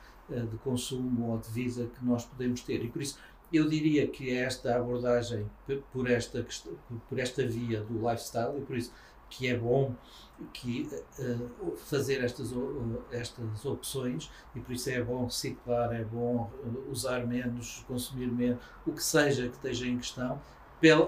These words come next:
por esta positiva, por uma abordagem positiva e não por uma abordagem negativa.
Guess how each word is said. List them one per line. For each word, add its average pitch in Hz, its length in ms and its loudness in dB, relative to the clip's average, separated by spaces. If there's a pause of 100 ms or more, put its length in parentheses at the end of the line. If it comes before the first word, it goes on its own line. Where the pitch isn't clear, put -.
(120)
por 147 140 2
esta 143 380 2 (180)
positiva, 139 560 -6 (200)
por 127 100 -10 (140)
uma 131 120 -4
abordagem 131 440 -2
positiva 127 480 -6
e 127 40 2
não 127 200 -4
por 123 140 -10
uma 120 160 0
abordagem 120 580 -2
negativa. 113 600 -4